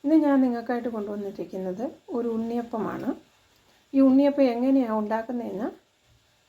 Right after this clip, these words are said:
നമുക്കൊന്ന് നോക്കിയിട്ട് വരാം. ഉണ്ണിയപ്പം ഉണ്ടാക്കാനായിട്ട് ഒരു കപ്പ് അരിപ്പൊടി എടുക്കാം. നമുക്ക് അര കപ്പ്, ഏ, ഗോതമ്പ് പൊടി എടുക്കാം. അര കപ്പ് മൈദാപ്പൊടി,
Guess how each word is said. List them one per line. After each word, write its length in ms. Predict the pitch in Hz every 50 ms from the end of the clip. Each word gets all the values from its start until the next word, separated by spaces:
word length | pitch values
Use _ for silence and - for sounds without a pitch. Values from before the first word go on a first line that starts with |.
| _ _ -
നമുക്കൊന്ന് 460 | 247 226 226 214 208 180 175 190 247 311 - - _ _ _ -
നോക്കിയിട്ട് 340 | 247 226 220 214 220 - -
വരാം. 260 | - - - - - - _ _ _ -
ഉണ്ണിയപ്പം 340 | 214 220 220 220 220 247
ഉണ്ടാക്കാനായിട്ട് 600 | 233 220 214 208 208 - 214 208 202 196 196 226
ഒരു 300 | 240 294 - 233 214 254 285 277
കപ്പ് 260 | 226 202 - - 247 330 - - -
അരിപ്പൊടി 440 | 226 208 214 214 - - 277 233 226 196
എടുക്കാം. 320 | 180 175 - - 185 226 302 - - _ _ _ _ _ _ _ _ _ _ _ _ _ _ _ _ _ _ _ _ _ _ 262
നമുക്ക് 220 | 247 233 226 220 240 226 226
അര 120 | 226 240 247 -
കപ്പ്, 280 | 254 220 196 - - 233 285 - - - _ _ _ _ _ _ _ _ _ _ _ _ 294
ഏ, 40 | 226 208 202 202 208
ഗോതമ്പ് 320 | 208 214 214 214 226 226 226
പൊടി 200 | 247 247 240 226 202
എടുക്കാം. 340 | - - - 202 208 254 320 - - _ _ _ _ _ _
അര 160 | 220 214 226 247 247 -
കപ്പ് 280 | 226 214 - - 262 285 285 285 - 247 233
മൈദാപ്പൊടി, 800 | 226 208 196 202 202 214 208 202 - - - - 185 233 294 320